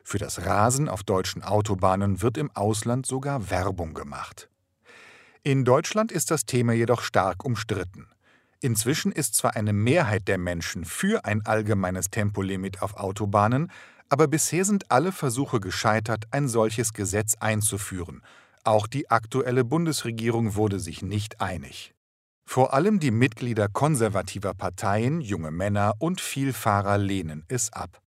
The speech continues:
Dabei wäre schon ein Tempolimit von einhundertzwanzig K M H gut fürs Klima, zeigt eine Untersuchung des Umweltbundesamts U B A.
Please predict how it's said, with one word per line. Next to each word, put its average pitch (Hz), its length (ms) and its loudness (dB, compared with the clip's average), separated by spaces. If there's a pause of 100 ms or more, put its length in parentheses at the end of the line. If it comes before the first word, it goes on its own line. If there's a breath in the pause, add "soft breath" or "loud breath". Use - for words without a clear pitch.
(280)
Dabei 104 540 2
wäre 127 260 6
schon 120 260 0
ein 107 200 -4
Tempolimit 147 600 0
von 117 200 -4
einhundertzwanzig 135 960 0
K 98 160 0
M 90 240 -6
H 104 200 4
gut 101 340 -2
fürs 117 280 -2
Klima, 107 500 -4 (360 loud breath)
zeigt 104 380 0
eine 107 160 -2
Untersuchung 113 640 0
des 117 160 0
Umweltbundesamts 113 1400 -2
U 104 160 -4
B 104 340 -4
A. 95 260 -4